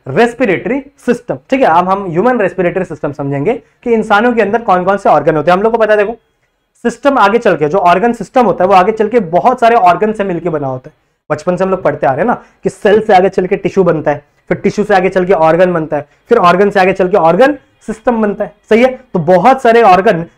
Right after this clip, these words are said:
जब एक साथ आते हैं तो ऑर्गन सिस्टम का फॉर्मेशन करते हैं। तो हम लोग इसी रेस्पिरेटरी सिस्टम में देखेंगे कि कौन कौन से ऑर्गन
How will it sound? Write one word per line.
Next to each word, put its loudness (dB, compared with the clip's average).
जब 2
एक 0
साथ 0
आते 2
हैं 0
तो 0
ऑर्गन 2
सिस्टम -8
का -2
फॉर्मेशन -4
करते -6
हैं। -12
तो -2
हम -2
लोग 0
इसी -2
रेस्पिरेटरी 0
सिस्टम -6
में -2
देखेंगे -6
कि -10
कौन -6
कौन -6
से -8
ऑर्गन -6